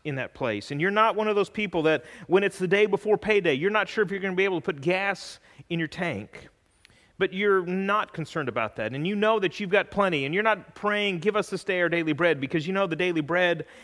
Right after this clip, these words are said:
is on top of the fridge, and that next week's daily bread is in the freezer. If that's you, then I would say this also, that poverty focuses our faith. Because throughout Scripture, God is constantly saying, "Share,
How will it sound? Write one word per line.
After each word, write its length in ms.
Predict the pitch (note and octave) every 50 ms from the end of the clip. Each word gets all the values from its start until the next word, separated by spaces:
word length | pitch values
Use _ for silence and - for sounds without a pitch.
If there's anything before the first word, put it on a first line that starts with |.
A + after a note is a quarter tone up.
| - C#3+
is 160 | - D#3 C#3
on 100 | E3+ D#3
top 280 | - - F#3 G3 G3 -
of 80 | F3
the 80 | D3+ C#3
fridge, 420 | - - D3+ C#3+ C3 B2 A#2 A2
and 160 | A#2+ A2+ D#3+ D#3+
that 140 | E3 C3+
next 320 | D#3+ F#3 G3+ G3+ - - G3
week's 260 | F#3+ F3 C#3+ - -
daily 280 | D3+ E3+ E3 D3+ D3 C#3
bread 260 | C3 D#3+ D#3+ D#3 D3
is 100 | C3+ B2
in 100 | D#3+ D3+
the 60 | C#3+
freezer. 640 | - - F#3+ F#3 F#3 E3 C3+ A#2+ G#2+ G2+ G2 A2 - _ _ _ _ _ _ _ _ _ _ _ _ _ _ _ _ _
If 320 | - D#3+ - - F#3 D#3+ E3
that's 380 | A3 C4 D4 C4+ - - -
you, 600 | D3+ D#3 E3 G#3+ A3 G3 C#3+ A#2+ A2 A2 D3+ G3+ - - _ _ _ _ _ _ _ _ _ _ _ _ _ -
then 220 | - C#3 E3+ E3+ D#3+
I 80 | E3
would 160 | E3+ F3+ F3+ -
say 160 | - F3 E3+
this 160 | E3 E3 -
also, 340 | F3+ F#3+ G#3 F#3+ - D3 A#2
that 180 | A2+ B2 - -
poverty 380 | - D#3+ D#3+ D3 C#3+ C#3+ C#3
focuses 500 | C3 - C#3 C3 - B2+ - - A#2+ A2+
our 80 | B2 A2+
faith. 480 | - - E3+ C3 F#2+ - - - - _ _ _ _ _ _ _ _ _ _ - - A3 F#3 -
Because 400 | A3+ G#3 - A#3+ A3 G3 - -
throughout 920 | - - - A3+ A#3+ A#3+ A#3 D#3+ G3+ A3 A#3+ B3 A3 - - - - B2
Scripture, 520 | - - - - F3 D3+ - - F#3+ A3 A3
God 260 | E3+ - F#3 G#3 G#3
is 140 | F#3+ - -
constantly 440 | - A3 A3+ A#3 A3 - G3 F3+ E3
saying, 380 | - - E3+ D#3 E3+ F#3 F3+ - - - - -
"Share, 680 | - - - - A3 G3 F#3+ F3 C3+ A#2 G2+ F2 -